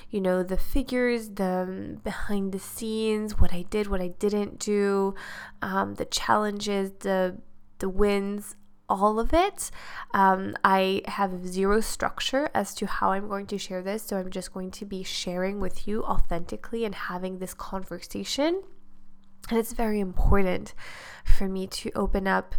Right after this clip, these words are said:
and be transparent about these things because, well, first of all, it's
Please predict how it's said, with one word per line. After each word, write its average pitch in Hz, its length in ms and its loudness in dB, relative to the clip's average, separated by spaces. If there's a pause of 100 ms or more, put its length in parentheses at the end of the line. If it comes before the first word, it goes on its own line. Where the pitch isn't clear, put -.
(260)
and 233 200 -8
be 302 120 -2
transparent 214 880 4
about 196 360 -4
these 220 200 -10
things - 340 -12
because, 220 640 -4 (920)
well, 226 180 10
first 349 340 10
of 202 120 4
all, 190 220 8
it's - 280 -6